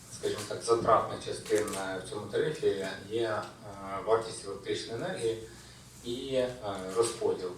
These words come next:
Те, що сказав колега, е, близько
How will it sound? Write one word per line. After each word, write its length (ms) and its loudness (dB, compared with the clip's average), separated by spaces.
Те, 100 8
що 140 4
сказав 440 6
колега, 640 6
е, 240 -4
близько 520 8